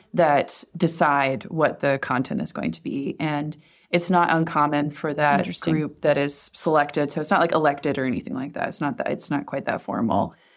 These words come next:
Speaker 1: But it's not
Speaker 2: Okay.
Speaker 1: uncommon for those groups to have overrepresentation for people who are more pro-abstinence education because it's,
Speaker 2: Yeah.
Speaker 1: it's not a very transparent process in a lot of ways.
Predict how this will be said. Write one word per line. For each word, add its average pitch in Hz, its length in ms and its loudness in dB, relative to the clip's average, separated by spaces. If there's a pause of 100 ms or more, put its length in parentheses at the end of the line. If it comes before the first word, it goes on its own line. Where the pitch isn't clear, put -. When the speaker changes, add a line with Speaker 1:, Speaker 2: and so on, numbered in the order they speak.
(200)
Speaker 1:
But 151 280 2
it's 170 340 -2
not 190 260 4
Speaker 2:
Okay. 180 120 4
Speaker 1:
uncommon 151 540 2
for 143 600 -2
those 147 260 -4
groups 143 480 -2
to 143 580 0
have 156 180 2
overrepresentation 151 1200 2
for 156 120 -2
people 147 340 -4
who 151 160 -2
are 143 200 6
more 143 220 4
pro-abstinence 143 880 0
education 165 800 -2 (540)
because 175 420 4
it's, 190 140 2
Speaker 2:
Yeah. 180 300 0
Speaker 1:
it's 175 180 0
not 196 200 4
a 196 40 4
very 170 200 4
transparent 151 600 -2
process 208 720 2
in 202 120 4
a 202 80 6
lot 202 180 4
of 208 140 0
ways. 208 420 4